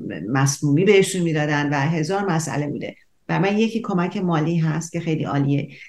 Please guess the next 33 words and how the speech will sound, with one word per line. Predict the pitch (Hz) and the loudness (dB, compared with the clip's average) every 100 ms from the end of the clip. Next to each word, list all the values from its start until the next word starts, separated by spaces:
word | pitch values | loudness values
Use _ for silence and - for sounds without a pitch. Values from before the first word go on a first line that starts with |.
| _ | _
یکی | 196 254 285 - | 0 2 2 2
دیگه | 285 240 254 | 2 2 -2
کمکی | - 214 202 208 190 | -2 -4 -2 -4 -4
که | 196 | -4
احتیاج | 180 175 175 160 175 | -4 -2 -2 -2 -2
داریم، | 208 240 240 | 0 0 0
کسانی | 214 185 - 196 226 | -2 -4 -4 -4 -2
که | 240 | -4
پروفسور | - 196 - 160 160 190 | -4 -6 -2 -2 0 -2
هستن، | 196 180 156 151 143 | -2 -2 -2 -2 -4
کسانی | 156 156 180 | -4 -4 -4
که | 220 | -2
معلم | 214 196 170 156 180 185 | 0 0 2 2 2 0
هستن | 180 - 170 | -2 -4 -2
در | 160 147 | 0 -2
کالج | 147 139 156 - 160 | -2 -2 -2 -4 -4
ها، | 147 139 - - - - - | -4 -4 -8 -20 -20 -20 -2
می‌تونن | 185 220 226 226 202 | 2 2 2 0 0
با | |
ما | 196 | 0
تماس | 208 190 180 196 | -2 -2 -2 -2
بگیرن | 202 190 190 | -4 -2 -4
که | 196 | -2
این | 208 202 - | -2 -2 2
اطلاعاتی | 190 190 180 170 202 220 226 | 0 2 0 2 2 0 -6
رو | |
که | 220 | -4
ما | 175 165 | 0 0
می‌خوایم | 151 151 156 143 | 0 -2 -2 -2
بدیم، | 143 143 143 | -2 -2 -2
موقعی | 147 160 | -2 -2
که | 165 190 | -4 -4
می‌خوایم | 175 - 170 170 | -4 -2 -2 -2